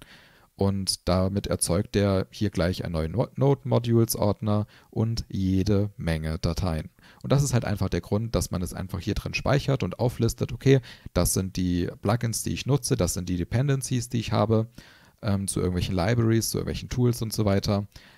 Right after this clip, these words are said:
Dann kann man das hiermit wunderbar machen. Grundsätzlich müsst ihr deswegen halt den Node Modules Ordner niemals verwenden. Aber das Ganze dauert jetzt etwas. Das steht auch irgendwo hier oben, dass das eine ganze Weile dauert. Ähm, und deswegen springe ich jetzt einfach direkt zum Ende.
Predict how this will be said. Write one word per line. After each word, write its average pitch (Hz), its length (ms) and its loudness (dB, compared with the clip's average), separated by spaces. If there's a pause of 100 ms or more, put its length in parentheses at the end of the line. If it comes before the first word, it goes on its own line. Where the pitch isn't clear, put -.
(120)
Dann 101 220 0
kann 95 160 0
man 92 100 0
das 90 160 -2
hiermit 90 260 -2
wunderbar 85 360 0
machen. 104 380 -4 (280)
Grundsätzlich 101 800 0
müsst 98 220 -2
ihr 92 60 0
deswegen 87 420 0
halt 85 180 -2
den 85 80 -4
Node 92 240 0
Modules 90 400 -2
Ordner 87 340 -4
niemals 87 580 -2
verwenden. 147 460 0 (420)
Aber 113 300 6
das 98 160 0
Ganze 92 260 -2
dauert 87 320 0
jetzt 87 160 -2
etwas. - 300 -4
Das - 140 -6
steht 135 180 0
auch 123 120 2
irgendwo 110 300 0
hier 104 140 0
oben, 104 200 0
dass 90 120 0
das 92 140 -4
eine 95 100 -6
ganze 90 300 -4
Weile 85 220 0
dauert. 113 380 4 (600)
Ähm, 98 280 0
und 120 100 -2
deswegen 127 300 4
springe 90 280 -2
ich 87 120 -4
jetzt 82 160 -2
einfach 85 260 -4
direkt 78 320 -4
zum 82 140 -4
Ende. 80 340 -4